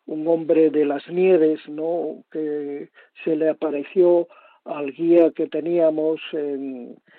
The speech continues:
que era un hombre muy serio, Anatolia, era un hombre muy serio, muy, muy ruso, muy de pocas palabras,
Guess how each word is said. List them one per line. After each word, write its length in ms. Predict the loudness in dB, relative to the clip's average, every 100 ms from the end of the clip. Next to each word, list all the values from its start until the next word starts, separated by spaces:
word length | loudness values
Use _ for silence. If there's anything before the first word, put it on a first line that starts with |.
| _ _ _ -2
que 100 | -2
era 100 | -2
un 100 | -8
hombre 240 | -2 -2
muy 160 | -2 -4
serio, 600 | 2 2 2 -2 -2 -8
Anatolia, 680 | -10 -6 0 2 4 4 2 0
era 240 | -8 -8 -8
un 160 | -6
hombre 320 | -6 -6 -6
muy 220 | -6 -10 -8
serio, 440 | -2 -2 -2 -6
muy, 600 | -8 -8 -8 -8 -10 -14 _ _ _ _ _ -12
muy 200 | -6 -4
ruso, 440 | 0 -2 0 -2 0 -2
muy 720 | -4 -10 -10 -10 -12 -14 -18 -18 -20 -20 -20 -20 -20 -20 -20 -18
de 100 | -12
pocas 360 | -10 -8 -10 -10
palabras, 540 | -6 0 0 0 -2